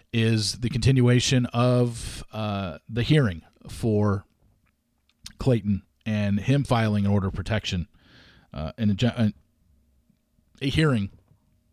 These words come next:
uh, for an injunction against, uh, you know, harassment against him. So I think for the most part, from what I've read and what I've been told, the judge should have a decision that day of what will happen moving forward,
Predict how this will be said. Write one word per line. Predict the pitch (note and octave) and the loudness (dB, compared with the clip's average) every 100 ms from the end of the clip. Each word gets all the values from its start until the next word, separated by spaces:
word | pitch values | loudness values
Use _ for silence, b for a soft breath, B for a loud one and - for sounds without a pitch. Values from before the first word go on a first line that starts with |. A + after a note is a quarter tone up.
| _ _ - - | _ _ -18 -6
uh, | B2 A2+ | -2 0
for | G#2 B2+ A#2+ | 0 0 0
an | A#2+ | 2
injunction | A2+ G#2+ C#3 C3 B2+ A2+ | 2 4 2 2 0 0
against, | A#2+ G#2+ A2 G#2+ - | -2 -2 -2 -2 -4
uh, | A2 | -6
you | G2+ | -4
know, | F#2+ | -2
harassment | G#2 G#2+ G#2 G#2+ F#2+ | 0 0 0 0 0
against | F#2 F2 | -2 -4
him. | F#2 D#2 - | -8 -8 -10
So | - E2 - _ b b b b b b b b - _ | -8 -8 -10 _ b b b b b b b b -20 _
I | A#2 | -4
think | - B2+ A#2 - - - _ _ _ | 2 2 2 -2 -16 -20 _ _ _
for | - | 2
the | C#3+ | 6
most | C#3+ D#3 - | 6 6 6
part, | D3 | 4
from | D3 C3+ | 4 2
what | C3 | 4
I've | C3+ A#2+ | 2 2
read | A#2+ A2+ A2 _ _ _ _ _ _ _ _ _ - | 2 0 -4 _ _ _ _ _ _ _ _ _ -6
and | B2+ A#2+ | 0 2
what | A#2+ | 2
I've | A#2 | 2
been | B2 | 0
told, | A2 B2 G#2+ | 2 2 2
the | G#2+ | -2
judge | F#2+ B2+ B2+ B2 A#2+ - _ _ _ _ _ _ - | 0 2 2 2 -2 -8 _ _ _ _ _ _ -6
should | - - F3+ D3+ | 2 8 10 10
have | B2 C#3 B2+ B2 | 8 4 4 2
a | |
decision | A#2+ A2 B2+ A2 A2+ | 0 2 2 2 2
that | G#2 G#2 F2+ | 0 -4 -4
day | F#2+ D2 E2 - | -4 -4 -10 -6
of | G#2 | -4
what | F2+ G2+ F#2+ - - _ _ _ _ _ _ - | 0 0 -2 -8 -20 _ _ _ _ _ _ -8
will | A2 F2+ | -4 -2
happen | G#2 - F#2 | -2 -2 -2
moving | F#2 E2+ | -2 -4
forward, | D#2 D#2 A#1+ | -6 -8 -10